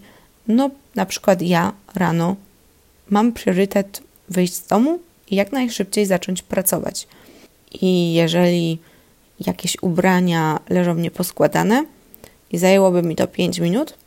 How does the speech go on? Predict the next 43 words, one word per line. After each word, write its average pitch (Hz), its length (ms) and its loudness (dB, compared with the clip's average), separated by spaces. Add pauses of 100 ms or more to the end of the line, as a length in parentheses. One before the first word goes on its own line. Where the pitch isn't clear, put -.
(100)
to 208 100 -4
ja 220 160 4
rano 196 220 0
tego 196 220 0
nie 269 120 2
będę 147 260 2
robić. - 380 -6 (420)
Ale 254 220 6
we 202 100 4
wszystkich 208 400 -2
innych 196 200 0
przypadkach, - 680 0
jak 170 140 2
już 170 120 0
jestem 180 300 -2
po 185 100 -8
południu, 214 640 0 (540)
mm, 165 640 -6
po 180 100 -6
pracy, 185 640 0 (640)
to 220 80 4
jak 220 100 2
coś 196 160 0
leży 190 400 2 (720)
i 185 60 -6
schowanie 190 420 0
tego, 185 240 2
to - 180 -12
nawet 196 280 -4
nie 202 80 -2
trwa 190 220 -6
pięć 175 300 -4
minut, 165 440 -4
to - 80 -16
trwa - 240 -8
trzydzieści 190 420 -6
sekund, 208 440 0 (580)
to - 80 -6
po 180 140 -8
prostu 185 320 -4
trzeba 180 200 -2
to 170 120 -2
zrobić 170 460 -6